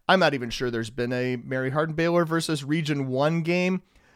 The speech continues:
Um, I'd have to go back and think about that, especially since, according to last week's podcast, I can't even manage to remember that the mac is not in Region one. My apologies.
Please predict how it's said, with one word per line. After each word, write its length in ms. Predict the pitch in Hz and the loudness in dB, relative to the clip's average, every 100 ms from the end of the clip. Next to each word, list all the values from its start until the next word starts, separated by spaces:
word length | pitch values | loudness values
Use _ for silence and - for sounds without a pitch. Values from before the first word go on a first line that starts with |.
| _ - | _ 0
Um, 340 | 139 131 123 | 4 4 2
I'd 100 | 127 | 2
have 140 | 139 131 | 0 0
to 80 | 117 | -2
go 100 | 120 | -2
back 300 | 110 101 107 | 0 0 -2
and 180 | 95 | -6
think 280 | 87 - 95 | -6 -6 -4
about 260 | 87 92 87 | -4 -4 -2
that, 240 | 92 98 - | -4 -4 -6
especially 420 | 143 226 220 180 | 0 4 4 2
since, 340 | 151 156 139 - _ _ _ | 0 0 -2 -8 _ _ _
according 280 | - 185 170 | -2 0 2
to 60 | 156 | 4
last 220 | 160 156 | 4 4
week's 160 | 143 | -2
podcast, 560 | - 147 135 139 131 123 | 0 2 2 2 0 0
I 180 | 156 160 | 4 4
can't 240 | 160 151 | 2 -2
even 180 | 139 135 | -2 -2
manage 260 | 131 127 117 | -4 -4 -6
to 80 | 123 | -6
remember 400 | 120 123 117 117 | -4 -2 -4 -4
that 140 | 120 | -6
the 80 | 117 | -4
mac 380 | 120 123 117 - - _ - | -2 -2 -4 -10 -20 _ -6
is 260 | 120 110 123 | -2 -2 -2
not 280 | 120 113 - | 0 0 2
in 360 | 190 202 196 - _ | 4 6 4 2 _
Region 420 | 147 160 143 151 135 | -2 0 0 -2 -2
one. 460 | 131 127 127 123 - _ _ - | 0 0 0 -2 -6 _ _ -12
My 180 | 113 110 | -2 0
apologies. 760 | 98 - 131 117 92 92 - | 0 2 2 2 -4 -8 -10